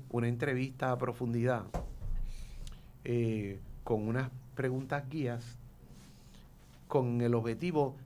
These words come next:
de profundizar en aquellos elementos de calidad de vida y de necesidades que tiene esta población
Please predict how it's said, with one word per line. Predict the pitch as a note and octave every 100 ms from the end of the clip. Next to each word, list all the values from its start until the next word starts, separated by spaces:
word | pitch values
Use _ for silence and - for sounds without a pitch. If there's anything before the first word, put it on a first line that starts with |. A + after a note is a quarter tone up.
| -
de | A#2+ B2
profundizar | A#2+ C3 B2+ - B2 A#2 A2+ A2+ - F#3+ C#3+ C3 - - - - - -
en | - A#2
aquellos | A#2 A#2 C#3
elementos | D3 C3 C3+ C3 C#3+
de | B2 A#2
calidad | A2 G2+ G#2+
de | B2+
vida | B2+ C3+ C3+ C#3+ C#3+ - -
y | A#2+
de | A2+
necesidades | A2 A2+ A2 - G#2+ B2 B2 G2+ - - - - - - - - - -
que | A#2
tiene | A2+ G#2+ A2+ B2+ B2+ -
esta | - A2 A2+
población | B2 A#2+ A#2 B2+ C3 C3